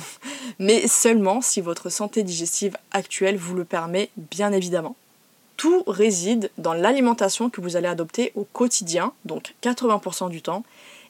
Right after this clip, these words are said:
et c'est pas l'écart, si je puis dire ainsi, que vous allez faire sur un repas par semaine ou par mois qui nuira à votre santé.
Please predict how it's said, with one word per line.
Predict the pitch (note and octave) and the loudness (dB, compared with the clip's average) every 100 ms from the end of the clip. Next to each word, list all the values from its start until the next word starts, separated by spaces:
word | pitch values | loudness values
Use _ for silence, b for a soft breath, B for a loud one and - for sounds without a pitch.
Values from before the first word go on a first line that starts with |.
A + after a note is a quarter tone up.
| - | 0
et | B3 | 2
c'est | - G#3 | 2 2
pas | - F3+ - | 0 -2 -2
l'écart, | F3 F#3 B3 A#3+ F#3 F3 G#3 - | 0 2 2 2 2 2 2 -2
si | - | -6
je | - | -6
puis | - A3+ | -2 0
dire | A3+ G3+ | 2 2
ainsi, | F3+ - G3 B3+ B B | 0 -2 -2 -2 B B
que | - | -4
vous | G3 G3 | 0 4
allez | G3 G3+ | 4 4
faire | - G3+ - | 2 0 -2
sur | - F#3 - | -4 -6 -2
un | G3+ | 0
repas | F#3+ G3 G3+ | 2 2 0
par | - F#3+ - | 0 -4 -4
semaine | G3 F#3 F#3 F3 - | -4 0 0 -2 -6
ou | F3+ | -6
par | F#3 E3+ | -4 -4
mois | E3 F#3+ C4+ b b b | -2 -2 -2 b b b
qui | - A#3 A#3+ | 2 6 6
nuira | F#3+ F3+ G#3 | 4 2 2
à | |
votre | G3 G3 G3 | 2 0 -2
santé. | F#3 F3 E3 C#3+ | -4 -6 -6 -8